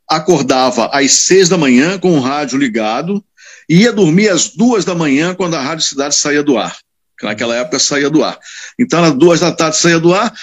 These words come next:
o rádio permanecia ligado pra poder me acordar às seis horas, quando, não sei se era o Paulo, o Paulo, é, Paulo, Paulo Martins, né? Eu ia falar Paulinho. Não sei se era o Paulo Martins ou o Jaguar ainda, não, não lembro, mas, é, eu já acordava com a Rádio Cidade.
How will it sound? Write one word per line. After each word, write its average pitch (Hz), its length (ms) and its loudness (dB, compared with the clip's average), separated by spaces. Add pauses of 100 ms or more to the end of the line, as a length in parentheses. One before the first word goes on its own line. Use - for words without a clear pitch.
(120)
o 190 100 2
rádio 151 460 -2
permanecia 147 680 0
ligado 180 580 -2 (360)
pra 170 120 -6
poder 165 260 -4
me 180 60 -4
acordar 175 580 -4
às 170 200 -2
seis 180 280 -2
horas, 151 420 -2 (280)
quando, 135 580 0
não 95 160 -6
sei 127 180 -4
se - 120 -6
era 120 100 -6
o 107 60 -8
Paulo, 117 240 -6
o - 100 -2
Paulo, 123 220 -4 (100)
é, 107 120 -2
Paulo, 127 340 -2
Paulo 143 160 -2
Martins, 127 360 0
né? 139 80 -2
Eu 131 60 -4
ia 101 100 -8
falar 117 140 -6
Paulinho. 120 320 -2 (340)
Não 156 80 0
sei 147 180 0
se - 200 -10
era 135 160 -2
o 135 80 -2
Paulo 147 240 -2
Martins 147 580 -2 (240)
ou 127 1160 0
o 143 40 0
Jaguar 131 460 -4
ainda, 127 320 -4
não, 143 160 -2
não 131 160 0
lembro, 113 380 -2
mas, 117 360 -4
é, 123 480 -2
eu 117 120 0
já 135 100 -2
acordava 127 480 -4
com 123 80 -6
a 120 60 -4
Rádio 113 220 -6
Cidade. 107 420 -6